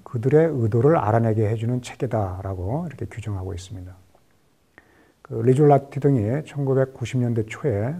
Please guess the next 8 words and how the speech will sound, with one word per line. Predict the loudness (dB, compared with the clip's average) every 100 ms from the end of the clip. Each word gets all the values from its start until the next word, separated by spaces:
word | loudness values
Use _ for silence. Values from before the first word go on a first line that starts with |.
| -12
그 | -12 -10 -8 -10 -10 -10 -14 -2
원숭이의, | 4 4 4 2 2 -2 -6 -20 _ _ -20
에, | -16 -18 -20 _
전두 | -2 4 4 2 -2
피질 | -6 -2 0 0 -4 -18 _ _ _
운동 | 4 6 8
영역에서, | 8 6 4 2 0 -6 -6 -6 -8 -14 -20 -20 _ _ -20
어, | -14 -14 -14 -16 -20